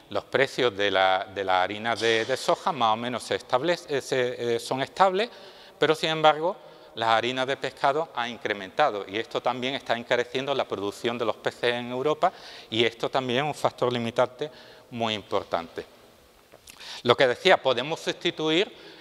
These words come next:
la harina de pescado por otro tipo de, de harinas, pero claro, esto tiene un límite. Esta es una, eh, proyección a dos mil veinticinco, esto en camarón,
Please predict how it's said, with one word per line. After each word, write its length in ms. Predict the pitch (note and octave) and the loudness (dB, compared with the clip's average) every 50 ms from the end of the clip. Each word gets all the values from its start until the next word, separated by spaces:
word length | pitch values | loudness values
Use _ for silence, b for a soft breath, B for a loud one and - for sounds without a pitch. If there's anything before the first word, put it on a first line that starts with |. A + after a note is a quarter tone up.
| B B | B B
la 200 | - A2+ A2 G#2+ | 4 4 6 6
harina 300 | G#2+ G#2 A2+ A#2+ B2+ C3 | 6 4 2 -2 -4 -2
de 100 | B2 C#3+ | -2 -4
pescado 460 | C#3+ - C#3+ - - - D#3 D#3 F3+ G3 | -4 -6 -6 -4 0 0 0 2 0 0
por 160 | - D#3 B2 | -2 -2 -2
otro 180 | A#2 - B2+ | -2 -2 -4
tipo 320 | A#2+ - C#3 B2+ - D3 D3+ | -4 -4 -4 -2 0 -2 -2
de, 400 | C#3+ C#3+ C3 A2+ G#2+ G#2 F#2+ F#2 | 0 2 4 4 4 4 2 2
de 80 | G2 | 2
harinas, 500 | G2 F#2 G2 D#3 A3 G3 B2+ F#2+ - - B B B B B B B - | 2 2 2 0 0 -2 -2 -6 -8 -10 B B B B B B B -2
pero 160 | - G#2 G2+ | -2 -2 0
claro, 360 | - A#2 A#2+ C3 B2 G#2+ F#2+ - - | 4 6 6 6 6 2 -4 -6 -8
esto 280 | B2+ B2 - - D3 | -8 -6 -4 -4 -4
tiene 160 | - C3+ C3 | -2 -2 -4
un 120 | B2+ A#2 A2 | -4 -4 -2
límite. 400 | A#2+ B2+ A2+ G2+ F2+ - G2+ F2+ | -4 -4 -4 -6 -8 -6 -6 -8
Esta 400 | F2 - - - G#2+ G#2+ G#2+ G#2 | -8 -6 0 2 2 4 4 2
es 260 | G#2+ G#2+ G#2+ G#2+ A2 - - | 2 0 -2 -4 -6 -10 -10
una, 360 | G#2+ G#2+ A2 G#2+ G#2+ G#2 A2 - - | -4 0 2 2 2 2 0 -4 -8
eh, 200 | G#2+ G#2 G2+ G2 - | -8 -8 -8 -8 -4
proyección 460 | G#2+ A2 G#2+ G#2+ G#2 - - B2 A#2+ | -2 -2 0 -2 -4 -4 -2 -2 0
a 80 | A#2 | 0
dos 160 | A2 G#2+ G#2+ G#2 | 2 0 -2 -2
mil 180 | A2 A2+ A2+ | -4 -6 -6
veinticinco, 760 | A2 A#2+ A#2+ - C3 B2+ - - F3 F#3 E3+ - - F#3+ G3+ B B B B B - | -6 -8 -6 -6 -8 -6 -2 -2 -2 -2 -2 -2 -2 -2 -2 B B B B B -6
esto 180 | B2 - - | -4 -2 -2
en 120 | G#2 G#2+ G#2 | -4 0 2
camarón, 520 | - A2 A2 A2+ A2+ C3 D3+ F3 F#3 G3 | 2 2 4 4 2 2 2 2 0 -2